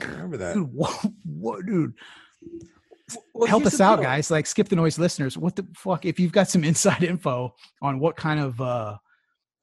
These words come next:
Speaker 2: organized mail theft fraud, where's Kevin Costner when you need him, man?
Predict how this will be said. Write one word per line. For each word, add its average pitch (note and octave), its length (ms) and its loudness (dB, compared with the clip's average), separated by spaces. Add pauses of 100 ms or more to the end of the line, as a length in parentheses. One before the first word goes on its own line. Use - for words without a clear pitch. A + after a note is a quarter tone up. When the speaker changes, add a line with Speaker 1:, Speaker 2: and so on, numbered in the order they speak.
(140)
Speaker 2:
organized C3+ 920 0
mail C#3 440 -4
theft A#2 360 -6
fraud, A#2 560 -6
where's D#3 280 2
Kevin E3 240 2
Costner D#3+ 400 0
when B2 120 -2
you B2 100 -4
need D3+ 200 0
him, A2+ 120 -6
man? A#2 280 -8